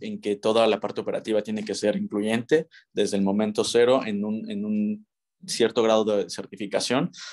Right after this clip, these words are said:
A partir de esto ya se empiezan a pensar todas las ejecuciones, ya no como tal vez si va a ser un evento, pues no que sea un evento y ya está, ¿no? Sino más bien que sea un evento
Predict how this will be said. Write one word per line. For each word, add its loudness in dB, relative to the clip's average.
A 2
partir 0
de 4
esto -2
ya 2
se -10
empiezan -8
a -8
pensar -4
todas 4
las -2
ejecuciones, 0
ya 4
no 2
como -2
tal 0
vez 4
si 0
va 6
a 2
ser -6
un -2
evento, 2
pues 0
no -2
que 0
sea 0
un 2
evento 0
y -6
ya -6
está, -12
¿no? -4
Sino -2
más 2
bien 0
que 0
sea 2
un 2
evento 2